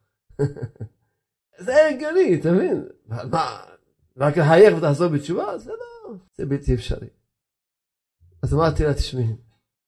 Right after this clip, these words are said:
את, השם יתברך לא עשה לך שום דבר, את לא יכולה להגיד תהילים, כי אין לך אמונה."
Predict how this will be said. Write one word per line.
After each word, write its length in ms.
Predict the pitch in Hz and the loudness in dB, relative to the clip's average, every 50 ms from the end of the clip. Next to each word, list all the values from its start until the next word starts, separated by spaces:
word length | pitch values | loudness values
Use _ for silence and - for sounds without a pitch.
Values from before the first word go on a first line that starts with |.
| _ _ _ _ _ _ _ _ _ _ - | _ _ _ _ _ _ _ _ _ _ 0
את, 300 | 170 170 165 160 156 147 - - - - _ _ _ _ _ _ _ _ _ _ _ _ _ - | 2 2 2 2 0 -2 -6 -10 -12 -12 _ _ _ _ _ _ _ _ _ _ _ _ _ -12
השם 160 | 123 - - | -8 -4 -2
יתברך 240 | 147 143 147 147 131 | 2 2 2 2 4
לא 80 | 139 139 | 2 0
עשה 180 | 131 - 139 | 0 0 -4
לך 100 | 147 143 | -4 -4
שום 160 | - - 143 131 | -2 -2 -2 -2
דבר, 340 | 135 120 123 110 - 107 | -2 -2 -2 -4 -6 -8
את 120 | 107 - 143 | -2 2 4
לא 40 | 151 | 4
יכולה 240 | - 151 156 160 151 139 | 6 6 6 4 4 2
להגיד 300 | 139 131 127 139 143 - | 0 -2 -2 -4 -4 -2
תהילים, 460 | 131 135 135 165 202 285 285 - - - _ _ _ | 0 2 6 6 6 6 4 0 -8 -14 _ _ _
כי 80 | - 123 | -2 0
אין 80 | 143 | 2
לך 160 | 165 160 143 175 | 2 2 2 0
אמונה." 400 | 175 180 185 196 214 214 170 | 4 6 6 6 6 4 0